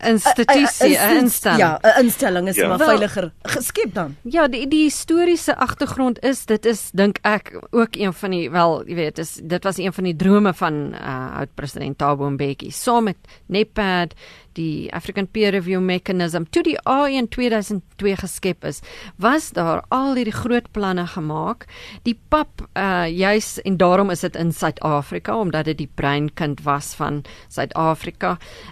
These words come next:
Speaker 1: ehm, was, die idee was dat dit, eh, ehm, stelselmatig dan nou ontwikkel in 'n,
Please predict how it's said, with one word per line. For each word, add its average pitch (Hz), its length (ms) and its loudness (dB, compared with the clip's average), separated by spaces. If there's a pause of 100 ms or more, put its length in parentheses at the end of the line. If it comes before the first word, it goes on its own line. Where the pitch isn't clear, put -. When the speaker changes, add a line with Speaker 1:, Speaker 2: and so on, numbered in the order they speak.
Speaker 1:
ehm, 175 640 4 (580)
was, 185 440 0 (180)
die 196 260 0
idee 208 420 0
was 170 300 2
dat 156 220 0
dit, - 420 -2
eh, 147 520 -4 (260)
ehm, - 600 -6 (1500)
stelselmatig 202 1120 0
dan 156 200 0
nou 160 180 0
ontwikkel 170 540 -2
in 165 240 -2
'n, 156 160 0